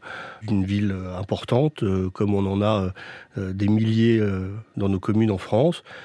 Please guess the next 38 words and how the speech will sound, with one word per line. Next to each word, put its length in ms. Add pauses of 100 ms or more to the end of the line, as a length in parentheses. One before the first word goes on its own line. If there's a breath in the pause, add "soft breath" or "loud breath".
(120)
Les 220
conseils 320
municipaux 640
de 80
villes 340
de 80
cette, 460
euh, 180
taille-là, 520
euh, 140
se 200
terminent 400
régulièrement 840
entre 220
vingt-trois 460
heures 180
et 40
une 160
heure 100
du 100
matin. 320
Il 60
n'y 80
a 40
rien 280
d'anormal. 580 (640 loud breath)
Ce 100
qui 80
est 100
intéressant 460
quand 100
même, 180
c'est 140
que 80
Richard 300
Durn 180
était 180
là 200